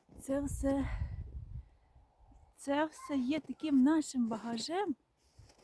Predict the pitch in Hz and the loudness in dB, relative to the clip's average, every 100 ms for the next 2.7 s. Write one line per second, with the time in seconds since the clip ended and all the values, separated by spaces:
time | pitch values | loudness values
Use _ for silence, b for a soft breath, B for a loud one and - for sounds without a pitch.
0 | - - - - _ _ _ - - - | -20 -20 -20 -20 _ _ _ -16 -12 -6
1 | 233 214 226 233 - - 262 277 269 240 | -2 0 0 -2 -2 -4 2 4 6 6
2 | 262 254 247 - - 240 | 4 2 -2 -8 -6 -4